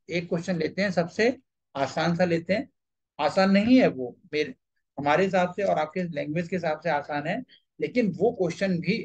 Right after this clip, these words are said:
exam में दो तीन बार आपसे पूछ लिया गया है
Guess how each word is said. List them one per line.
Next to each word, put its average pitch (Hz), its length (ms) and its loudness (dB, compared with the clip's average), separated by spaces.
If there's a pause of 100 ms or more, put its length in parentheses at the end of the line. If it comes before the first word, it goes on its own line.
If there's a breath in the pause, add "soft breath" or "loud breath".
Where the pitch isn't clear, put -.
exam 143 460 -4
में 262 260 2
दो - 520 -8
तीन 165 220 -2
बार 190 340 2 (320 soft breath)
आपसे 151 340 -2
पूछ 202 480 -4
लिया 165 280 0
गया 127 240 -2
है 117 280 -4